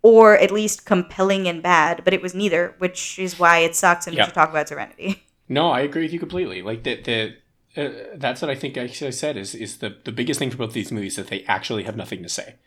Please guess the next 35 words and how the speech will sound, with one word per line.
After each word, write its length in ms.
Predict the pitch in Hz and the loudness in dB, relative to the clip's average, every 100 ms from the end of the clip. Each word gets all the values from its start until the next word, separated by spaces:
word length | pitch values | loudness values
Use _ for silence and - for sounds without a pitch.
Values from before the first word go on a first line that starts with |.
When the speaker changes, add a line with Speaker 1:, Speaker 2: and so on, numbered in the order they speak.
| _ | _
Speaker 1:
No, 260 | 226 240 247 | -2 4 6
Speaker 2:
Like, 80 | 220 | 8
they, 40 | |
Speaker 1:
nothing 240 | 247 240 214 | 6 6 4
at 40 | |
Speaker 2:
they 60 | - | 0
Speaker 1:
all. 120 | - | -2
Speaker 2:
both 320 | 107 101 - | -4 -6 -8
Speaker 1:
Nothing. 340 | 208 202 - - _ _ _ _ _ _ - | 0 0 0 -10 _ _ _ _ _ _ -4
Speaker 2:
They 120 | 104 | 4
act 220 | 117 131 | 4 4
like 120 | 135 | -2
they 80 | 131 | -2
have 80 | 120 | -2
something 180 | 127 113 | -2 -4
to 60 | |
say, 280 | 110 101 101 | -4 -4 -4
and 160 | 98 95 | -8 -10
they 60 | |
just 260 | 101 101 - | -8 -8 -4
don't. 340 | 139 117 - | -4 -4 -8
By 120 | - | -8
the 120 | 101 104 | -4 -4
end 120 | 120 | -2
of 60 | 113 | -4
it, 100 | 113 | -4
there's 220 | 104 107 | -8 -6
no 200 | 107 117 | -6 -4
actual 720 | 110 110 123 113 110 107 98 _ _ _ _ _ _ _ - | -4 -4 -6 -6 -6 -6 -10 _ _ _ _ _ _ _ -18
compelling 960 | - 104 - - 120 120 113 104 98 _ | -12 -12 -12 -10 -6 -6 -6 -8 -12 _
thesis. 840 | - - 127 131 - - - - - | -12 -6 -4 -4 -8 -12 -12 -14 -14
They 140 | 95 | -14
just, 480 | 95 - 110 - - _ _ _ _ _ _ _ - | -8 -6 -4 -6 -12 _ _ _ _ _ _ _ -12
they 100 | 107 | -8
just 240 | 110 117 | -6 -6